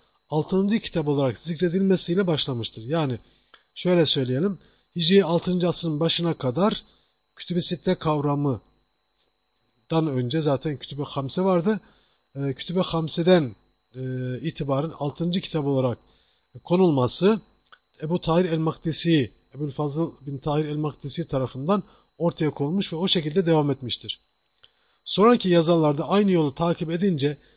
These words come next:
yedinci asırdan itibaren Sünen Kütüb-i Sitte'nin altıncı kitabı olarak hadis edebiyatı içinde mümtaz yerini almıştır.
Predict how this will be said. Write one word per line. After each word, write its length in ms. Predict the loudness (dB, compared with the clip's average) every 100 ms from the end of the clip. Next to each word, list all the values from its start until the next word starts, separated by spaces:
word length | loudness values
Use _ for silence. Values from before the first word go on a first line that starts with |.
| _ _
yedinci 340 | -2 0 2
asırdan 360 | 2 0 -2 0
itibaren 680 | 0 0 0 2 2 0 -4 _ _ -10
Sünen 380 | -2 2 2
Kütüb-i 320 | 0 -6 -6 -6
Sitte'nin 320 | -4 -4 -4
altıncı 460 | -4 -2 -2 -2
kitabı 280 | -4 -4 0
olarak 280 | 2 2 -2
hadis 360 | -6 -6 -4 -4
edebiyatı 420 | -2 -2 -2 -4
içinde 300 | -8 -6 -4
mümtaz 460 | -4 -4 -4 -2
yerini 340 | -2 0 0 -2 -6 _ _ _
almıştır. 520 | -2 0 -2 -6 -16